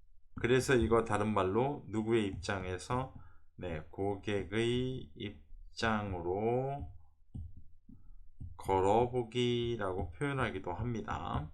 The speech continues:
자, 서비스 접점 뭐 하게 됩니까? 두 번째 단계 설계하기라고 나오죠. 이래서 이거 우리가 유닛 설계라고 부르기도 합니다. 세 번째 단계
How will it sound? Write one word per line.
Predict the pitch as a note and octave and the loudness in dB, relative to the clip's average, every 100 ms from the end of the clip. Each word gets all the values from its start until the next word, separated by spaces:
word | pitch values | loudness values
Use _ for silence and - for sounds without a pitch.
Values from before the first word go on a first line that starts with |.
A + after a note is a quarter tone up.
| - - - - - - - - - - - - - - - | -12 -14 -12 -12 -10 -10 -12 -16 -12 -8 -8 -8 -16 -20 -6
자, | - E2+ C3+ - - | 0 2 2 0 -2
서비스 | - D3+ D3 - C#3+ | 0 0 0 -4 -4
접점 | - A2+ - - - D3 D3+ D3+ - | -2 -2 -4 -2 6 6 6 0 -6
뭐 | G2+ G#2 | 0 4
하게 | G#2+ G#2 G2 | 4 4 0
됩니까? | F2+ F2 E2 A#2+ | -2 -4 -2 -2
두 | - | 0
번째 | G2 G2 F2+ | -2 -2 -4
단계 | F2 E2+ E2+ A#2 C#3 D3+ D#3 - _ _ _ - - | -6 -6 0 2 2 0 -6 -12 _ _ _ -16 -12
설계하기라고 | - - A#2 A2 G#2 G#2 G#2 A#2 A#2+ A#2+ A#2 A#2 A2+ B2 A#2+ A#2+ A#2+ A#2 G2 G2 | -6 2 4 4 0 -2 -2 0 0 0 0 0 0 0 2 2 2 0 0 0
나오죠. | F#2+ F#2+ E2+ E2+ B2+ B2 - - - _ - | 0 -2 -2 -2 -2 -2 -6 -16 -20 _ -8
이래서 | G2+ G2 G#2+ | -2 0 0
이거 | F#2 F#2+ | 2 2
우리가 | F2+ E2 F#2+ A#2+ B2 - | 0 0 0 2 0 -4
유닛 | F#2+ G2+ F#2+ A2 A#2+ - - | -6 -4 -2 -2 -4 -8 -12
설계라고 | - - B2 A2 G#2 F#2+ G2 A#2 A#2+ A#2 G#2 F2+ F#2+ G2 | -6 -2 0 0 0 -4 0 0 2 0 0 -2 -2 -4
부르기도 | G2 F2 D#2+ E2 | -6 -6 -4 -4
합니다. | F#2+ G#2+ - D#2+ G2+ C3+ D3+ - - - _ - - | -4 -4 -6 -6 -4 -4 -6 -14 -20 -20 _ -20 -16
세 | - C3+ | -2 0
번째 | C#3 C3+ - B2 | 2 2 4 4
단계 | A2+ A2 A2+ B2 B2+ C3 B2+ | 4 2 4 6 6 4 -2